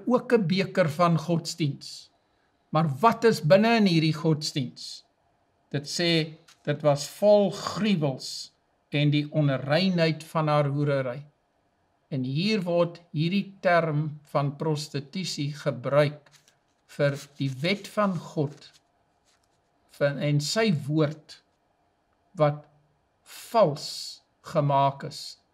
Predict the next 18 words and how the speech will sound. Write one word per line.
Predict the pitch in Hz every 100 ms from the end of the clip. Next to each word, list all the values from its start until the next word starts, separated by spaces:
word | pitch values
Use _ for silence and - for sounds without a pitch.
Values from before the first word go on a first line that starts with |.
| 151
deur | 151 151 143
hierdie | 127 139 156 156 -
afgodenstelsel, | 147 - - _ - - 147 143 131 127 120 - _ - - - 151 147 143 - 127 - _ _ _ -
hierdie | 135 143 139 - _ _
stelsel | - - 190 190 160 - 180 151
wat | 131 -
God | - 170 151 -
nie | 135 135 175 233 - 311
eer | 226 185 120 - _ _ _ _ _ _ _ _ - - _ _ 156
as | 147 - - _ -
God | 175 165 -
nie, | 131 127 _ _ -
wat | 151 151
sy | 202 185
wet | 156 170 -
verander. | - 185 - 202 175 123 - _ _ _ _ _ _ _ _ _ _ _ _ _ _ _
En | 160 151 147 143 147 - _ _ _ _ _ _ _ _ -
op | 165